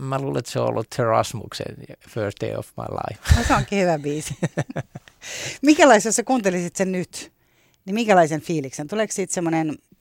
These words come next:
Speaker 2: syntinen olo? Tuleeko semmonen, niinku, että tekee jotain luvatonta?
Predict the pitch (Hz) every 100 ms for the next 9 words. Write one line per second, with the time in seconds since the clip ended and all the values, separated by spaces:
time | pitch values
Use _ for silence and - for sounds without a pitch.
0 | - - - 143 143 180 196 196 214 220
1 | 214 - _ _ 170 147 - 160 156 147
2 | 139 139 160 160 151 147 135 135 151 165
3 | 185 175